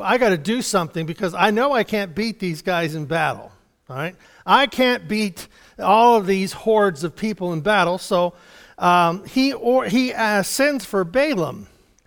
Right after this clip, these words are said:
Now, Balaam is a prophet, but he is not an Israelite prophet. He's, he's kinda, um, a di-, a diviner, if we might call him that, who is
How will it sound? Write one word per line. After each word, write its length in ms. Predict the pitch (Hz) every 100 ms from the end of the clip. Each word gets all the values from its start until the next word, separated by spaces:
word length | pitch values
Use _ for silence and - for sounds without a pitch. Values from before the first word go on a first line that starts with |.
| _ - _
Now, 240 | 247 226
Balaam 600 | 180 143 277 320 269 240 233
is 240 | 202 170
a 60 | 180
prophet, 580 | - 233 220 - 147 -
but 160 | 156 190
he 120 | 208
is 140 | 202
not 320 | 175 196 196 190
an 160 | 180
Israelite 760 | 196 226 233 190 156 139 123 -
prophet. 480 | 170 143 - 110 - _ _ - - -
He's, 320 | 262 247 -
he's 200 | - 208
kinda, 440 | - 330 320 208
um, 560 | 208 190 180 180 180 156 - - - 160 - 185
a 120 | - 180
di-, 200 | 202 233
a 120 | 185
diviner, 760 | 180 160 202 208 196 143 113 - _ _ _ _ _ _ _
if 60 |
we 120 | 170
might 260 | 160 160 160
call 260 | 175 160 160
him 160 | 143
that, 300 | 139 139 151 - - - -
who 260 | 247 247 240
is 640 | 214 214 214 208 202 -